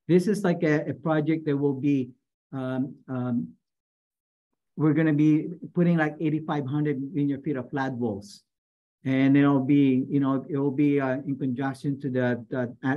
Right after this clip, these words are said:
uh, Anderson Dump Tunnel when it's been operational. Uh, next slide, please. The Palo Alto Basin, uh,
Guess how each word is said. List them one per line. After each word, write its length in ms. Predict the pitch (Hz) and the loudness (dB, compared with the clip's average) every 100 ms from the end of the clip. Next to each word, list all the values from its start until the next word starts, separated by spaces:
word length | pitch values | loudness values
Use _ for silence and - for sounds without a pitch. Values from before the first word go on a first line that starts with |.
| 185 160 | -2 -4
uh, 300 | 123 120 127 | 0 0 0
Anderson 380 | 139 139 143 139 | 0 0 0 0
Dump 240 | 135 127 139 | 0 0 -2
Tunnel 360 | 131 131 123 120 | 0 0 -2 -2
when 160 | 127 | -2
it's 100 | 123 | 0
been 180 | 120 127 | -2 -2
operational. 800 | 120 117 117 117 120 107 92 - _ _ _ _ _ _ - | -2 -4 -6 -6 -6 -8 -8 -10 _ _ _ _ _ _ -6
Uh, 220 | 123 123 - | -2 0 0
next 300 | 135 139 - | 0 0 0
slide, 260 | 147 135 - | -4 -4 -2
please. 400 | 143 147 - - _ _ _ _ _ _ _ _ _ _ _ _ - | -2 -2 -6 -20 _ _ _ _ _ _ _ _ _ _ _ _ -4
The 100 | 147 | 0
Palo 360 | 175 175 190 185 | 4 6 6 6
Alto 300 | 185 185 170 | 4 6 6
Basin, 600 | 170 170 180 185 180 - | 4 4 4 4 2 0
uh, 340 | 139 143 143 | -4 -2 -2